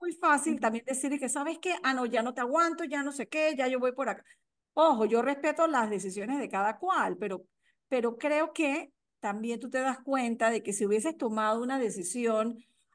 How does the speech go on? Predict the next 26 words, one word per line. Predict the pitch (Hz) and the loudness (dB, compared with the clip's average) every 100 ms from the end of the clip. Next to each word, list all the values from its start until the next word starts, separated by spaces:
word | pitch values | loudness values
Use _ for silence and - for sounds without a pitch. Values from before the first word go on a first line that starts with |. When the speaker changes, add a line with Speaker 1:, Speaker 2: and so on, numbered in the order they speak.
| - | 2
Speaker 1:
apresurada, | 226 233 226 220 202 208 233 220 208 208 | 2 4 2 2 2 6 8 8 6 4
porque | 214 - 208 | 0 -8 -8
en | |
un | 214 233 | -4 0
momento | 262 254 254 247 262 262 269 - _ _ _ | 0 0 0 2 2 2 0 -8 _ _ _
no | 269 277 277 | 2 4 4
congeniabas | 285 285 254 220 247 233 196 | 4 2 6 8 10 10 8
Speaker 2:
Caliente, | 190 180 175 | 2 0 0
Speaker 1:
al | 208 208 | 2 2
Speaker 2:
ajá, | 196 | 2
en | 277 | 4
Speaker 1:
cien | 190 196 | 4 6
por | 214 - | 6 4
Speaker 2:
caliente. | |
Speaker 1:
ciento, | - 285 254 226 202 214 220 220 - _ _ _ | 0 0 0 0 -2 0 -2 -4 -18 _ _ _
hubieras | 285 277 302 302 | -4 -2 -2 -4
echado | - 277 262 269 277 311 320 | -4 0 4 4 4 2 -2
a, | - 240 - 214 | -2 -2 -2 -2
a | 220 | -2
perder | 220 208 240 233 | -4 -2 0 0
una | 262 302 | 0 0
relación | 269 196 196 247 226 233 254 - - | 0 -2 -2 0 0 0 -4 -8 -8
que | 269 | -4
se | 226 247 | -2 -2
pudo | 285 311 | 0 2
ajustar, | 311 285 - - 233 160 - | 2 -2 -8 0 2 2 -4